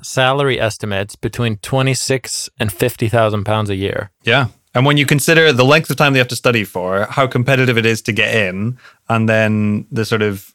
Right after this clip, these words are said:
Speaker 2: uh, risks, especially if you, if you're, like, running your own vet practice. So you've got a lot of risks in just terms of the business and all that sort of stuff.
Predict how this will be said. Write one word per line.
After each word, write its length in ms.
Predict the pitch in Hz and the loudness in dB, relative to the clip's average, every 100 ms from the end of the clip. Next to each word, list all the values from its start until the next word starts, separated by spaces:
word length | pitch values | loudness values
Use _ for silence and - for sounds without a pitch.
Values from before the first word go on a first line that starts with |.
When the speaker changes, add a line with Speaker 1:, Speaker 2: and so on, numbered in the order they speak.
| - | -4
Speaker 2:
uh, 180 | 120 107 | -2 -2
risks, 580 | 104 123 120 131 - - | -4 -4 0 -2 -2 -6
especially 400 | - - 120 120 | -2 0 0 0
if 100 | 110 | -2
you, 240 | 107 120 117 | -2 -2 -2
if 140 | - | 0
you're, 140 | 113 107 | 2 2
like, 200 | 104 110 | 2 2
running 180 | 113 107 | 2 4
your 100 | 104 | 4
own 160 | 117 107 | 4 4
vet 180 | 101 - | 0 0
practice. 420 | 98 98 107 104 | -4 -2 -6 -4
So 320 | - 104 101 - - - | 0 0 0 -4 -14 -8
you've 120 | 113 | -2
got 140 | 113 110 | 2 4
a 40 | |
lot 140 | 110 104 | 2 2
of 180 | 95 110 | -2 0
risks 320 | 110 - - | 0 -2 -6
in 140 | 107 98 | -4 -2
just 200 | 104 - | -4 -2
terms 220 | 107 104 | -2 -2
of 80 | 95 | -4
the 60 | 95 | -4
business 480 | 92 107 107 95 - | -2 -2 -2 -4 -4
and 80 | 98 | -2
all 100 | 101 | 0
that 120 | 98 | -2
sort 120 | - 95 | -4 -6
of 60 | |
stuff. 440 | - - 101 113 | -6 -4 -4 -6